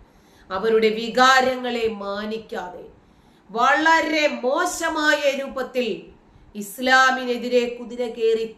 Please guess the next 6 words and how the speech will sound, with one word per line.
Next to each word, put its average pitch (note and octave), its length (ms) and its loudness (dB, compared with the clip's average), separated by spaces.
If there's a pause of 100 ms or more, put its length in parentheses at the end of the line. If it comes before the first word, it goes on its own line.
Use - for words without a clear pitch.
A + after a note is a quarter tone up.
തെറി A#3+ 420 -2
മാത്രം B3 600 -6
പറഞ്ഞു A3 320 -10
നടന്ന G3+ 380 -12
ഒരു F#3+ 280 -14
സ്ത്രീ - 360 -18